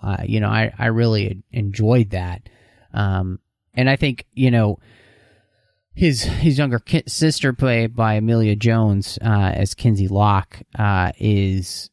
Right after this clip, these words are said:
she was really good too, because, you know, I, I liked the way that she played the decision, you know, to get rid of her fear, and then the way that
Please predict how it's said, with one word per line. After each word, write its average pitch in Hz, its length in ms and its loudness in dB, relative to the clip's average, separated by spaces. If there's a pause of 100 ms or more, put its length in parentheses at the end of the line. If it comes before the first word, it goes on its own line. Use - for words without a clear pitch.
(100)
she - 300 0
was 156 260 4
really 127 540 0
good 113 400 0
too, 165 420 4
because, 113 600 0 (140)
you - 160 -8
know, 156 220 -4
I, - 240 -12 (580)
I 139 80 -2
liked 147 420 -2
the 185 80 2
way 135 300 2
that 120 180 -4
she - 240 -6
played 131 480 0
the 135 80 -6
decision, 113 680 -2
you 117 120 -2
know, 110 120 -2
to 104 80 -4
get 107 160 -4 (100)
rid 113 160 0
of 110 80 -6
her 107 100 -6
fear, 98 640 -2 (760)
and 120 220 2
then 120 180 4
the 117 120 4
way 117 360 2
that 113 220 0